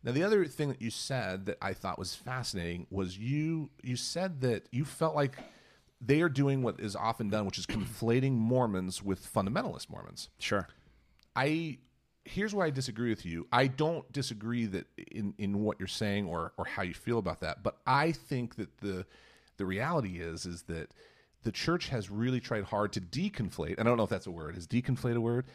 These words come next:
Speaker 1: To
Speaker 2: Uh, yeah, I
Speaker 1: unconflate,
Speaker 2: think
Speaker 1: to
Speaker 2: so.
Speaker 1: exconflate? I don't know
Speaker 2: <laughs>
Speaker 1: what the word is.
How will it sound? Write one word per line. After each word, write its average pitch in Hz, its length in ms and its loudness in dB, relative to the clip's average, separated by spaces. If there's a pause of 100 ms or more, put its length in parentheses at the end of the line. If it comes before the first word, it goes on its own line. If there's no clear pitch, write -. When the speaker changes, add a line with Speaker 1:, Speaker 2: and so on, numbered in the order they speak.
(220)
Speaker 1:
To - 200 10
Speaker 2:
Uh, 143 160 12
yeah, 175 180 10
I - 20 4
Speaker 1:
unconflate, 175 380 6
Speaker 2:
think 165 120 10
Speaker 1:
to - 0 -
Speaker 2:
so. 120 140 8
Speaker 1:
exconflate? 170 720 4 (800)
I 160 80 8
don't 147 180 10
know 120 200 8 (100)
Speaker 2:
<laughs> - 60 -6
Speaker 1:
what 113 120 6
the - 80 4
word 101 160 8
is. 427 180 6